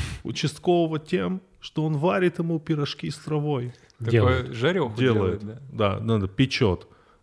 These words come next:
Speaker 1: Значит, этот съедает все пи-, вы вообще, вот, вот при-, вот пос-, вы, из вас кто-нибудь ел когда-нибудь
Speaker 2: Да,
Speaker 1: такое?
Speaker 2: да.
Speaker 1: Ты представь,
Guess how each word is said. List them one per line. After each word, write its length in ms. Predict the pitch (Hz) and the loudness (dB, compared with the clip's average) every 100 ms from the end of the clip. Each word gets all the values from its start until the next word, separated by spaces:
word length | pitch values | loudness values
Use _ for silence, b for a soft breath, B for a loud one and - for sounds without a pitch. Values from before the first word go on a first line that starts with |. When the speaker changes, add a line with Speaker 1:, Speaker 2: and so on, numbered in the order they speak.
| - | 2
Speaker 1:
Значит, 320 | 131 131 - | 4 4 4
этот 420 | 185 185 147 - - | 4 6 0 -2 -16
съедает 560 | - 131 131 151 143 127 | -6 -4 2 4 4 2
все 220 | - 127 | 0 0
пи-, 200 | 131 113 | 0 -6
вы 240 | 123 127 170 | -2 2 2
вообще, 240 | 170 139 135 | 2 -4 -2
вот, 260 | 143 151 - - - | -2 -2 -12 -14 -6
вот 240 | 139 139 | -4 -2
при-, 180 | - 143 | -4 -2
вот 160 | 143 147 - | 0 0 2
пос-, 280 | 156 - 117 | 0 0 -6
вы, 260 | 123 135 | -6 -4
из 140 | 143 151 | -2 2
вас 180 | 175 - | 0 0
кто-нибудь 480 | 170 156 135 113 131 | -2 0 2 0 4
ел 220 | 180 - | 4 4
когда-нибудь 420 | 127 101 95 87 | 2 4 4 8
Speaker 2:
Да, 220 | 120 110 | 8 10
Speaker 1:
такое? 400 | 98 - 87 80 | 6 2 -2 -2
Speaker 2:
да. 260 | 113 - - 95 | -4 -8 -10 -2
Speaker 1:
Ты 80 | 131 | 0
представь, 560 | - 151 - 247 254 | 2 0 2 2 2